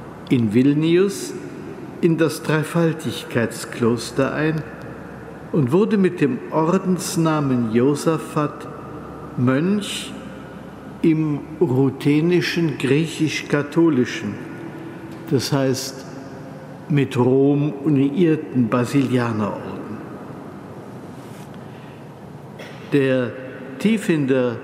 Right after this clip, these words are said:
byzantinischen Liturgie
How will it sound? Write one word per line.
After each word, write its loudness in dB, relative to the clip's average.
byzantinischen 2
Liturgie 2